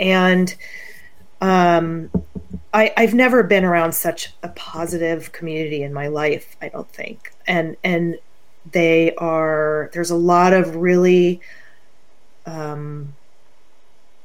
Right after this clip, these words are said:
uh, empowered, strong, young women in their twenties who are heading stuff up.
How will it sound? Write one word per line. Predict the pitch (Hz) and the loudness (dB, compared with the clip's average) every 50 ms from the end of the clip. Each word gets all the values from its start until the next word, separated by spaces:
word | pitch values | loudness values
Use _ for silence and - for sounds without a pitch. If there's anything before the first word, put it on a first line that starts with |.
| - - - - - - | -20 -20 -20 -18 -16 -14
uh, | 175 165 160 151 147 143 139 - - - | -12 -10 -8 -6 -6 -6 -6 -6 -4 -2
empowered, | 185 175 170 165 - - - 185 180 175 175 175 175 170 170 | -2 0 0 -2 -4 -4 -2 2 4 6 6 6 6 4 2
strong, | - - - - 165 160 156 160 160 160 160 147 | 0 -2 0 0 0 2 2 2 0 0 -4 -6
young | 147 - 165 170 165 170 180 190 202 202 | -8 -6 -2 2 4 4 4 4 4 4
women | 196 196 180 190 214 233 254 262 269 262 - - - - - | 4 4 4 4 4 4 2 2 -2 -4 -8 -16 -16 -10 -4
in | 190 180 | -2 0
their | 180 170 170 | 0 0 -2
twenties | - - - 233 233 254 262 277 294 277 - - - - - - | -4 -4 0 0 2 2 2 0 -2 -4 -6 -6 -8 -8 -4 0
who | 214 190 | 0 2
are | 175 156 | 0 0
heading | - - - - 196 202 190 208 202 | -4 -6 -2 0 2 2 2 0 0
stuff | - - - 180 180 - - | -4 -4 -4 -4 -6 -4 -2
up. | 202 214 233 233 - | 0 0 0 0 -4